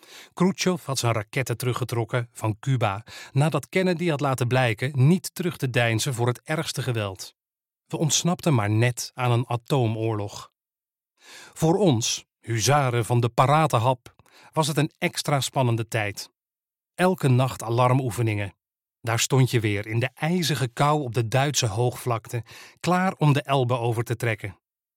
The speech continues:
Maar tegen wie? Natuurlijk kenden we de bazen van het Kremlin van naam en van de T V-beelden. De heldhaftige één mei-parade. Raketten op vrachtwagens over het Rode Plein.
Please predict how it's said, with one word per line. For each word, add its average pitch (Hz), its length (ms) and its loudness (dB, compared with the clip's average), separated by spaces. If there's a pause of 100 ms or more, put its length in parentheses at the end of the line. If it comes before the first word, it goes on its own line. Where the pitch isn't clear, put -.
(100)
Maar 117 260 -2
tegen 123 380 0
wie? 139 300 -8 (1000)
Natuurlijk 208 460 -2
kenden 180 300 2
we 147 80 0
de 131 100 0
bazen 127 380 2
van 123 100 2
het 117 120 0
Kremlin 127 420 4
van 117 260 2
naam 120 420 2
en 139 200 2
van 131 160 2
de 117 80 -2
T - 80 -2
V-beelden. 107 800 0 (760)
De 127 160 -2
heldhaftige 143 880 -2
één 165 260 0
mei-parade. 107 800 -2 (800)
Raketten 180 580 0
op 120 140 -8
vrachtwagens 113 720 2
over 117 200 2
het 113 100 -2
Rode 120 260 0
Plein. 107 440 -4